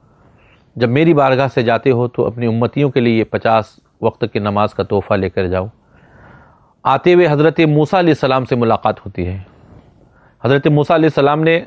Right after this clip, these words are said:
نبی کریم صلی اللہ علیہ وسلم سے کہا، "یا رسول اللہ صلی اللہ علیہ وسلم، آپ اپنی امت کے لیے کیا لے کے جا رہے ہیں؟" میرے آقا نے فرمایا کہ "پچاس وقت کی نماز کا تحفہ اللہ نے میری امت کو دیا۔" حضرت موسیٰ علیہ السلام نے کہا، "یا رسول اللہ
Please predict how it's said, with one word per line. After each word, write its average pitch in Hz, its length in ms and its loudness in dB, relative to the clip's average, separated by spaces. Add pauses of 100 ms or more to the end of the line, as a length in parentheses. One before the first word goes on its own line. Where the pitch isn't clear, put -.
نبی 127 240 0
کریم 143 300 0
صلی 131 200 -2
اللہ 127 140 2
علیہ 131 100 0
وسلم 127 340 0
سے 117 140 -2
کہا، 113 240 0
"یا 110 140 2
رسول 110 260 -2
اللہ 110 200 0 (140)
صلی 107 100 -2
اللہ 101 40 -2
علیہ 117 300 -4
وسلم، 147 80 -6 (760)
آپ 131 380 0
اپنی 165 260 -2
امت 165 280 0
کے 175 80 0
لیے 185 120 0
کیا 170 180 0
لے 180 120 0
کے 139 140 -2
جا 104 160 0
رہے 92 120 -6
ہیں؟" 95 100 -12 (240)
میرے 113 180 0
آقا 117 240 -2
نے 139 100 0
فرمایا 123 320 -2
کہ 131 200 -4
"پچاس 120 440 -2
وقت 120 260 -4
کی 135 80 -4
نماز 110 360 -2
کا 113 100 -4
تحفہ 110 420 0 (480)
اللہ 117 240 2
نے 123 100 -4
میری 113 220 0
امت 104 280 -4
کو 101 100 -6
دیا۔" 95 280 -2 (840)
حضرت 156 220 2
موسیٰ 156 280 2
علیہ 170 120 2
السلام 156 340 0
نے 160 80 2
کہا، 160 160 -2
"یا 139 140 2
رسول 135 260 -2
اللہ 135 200 2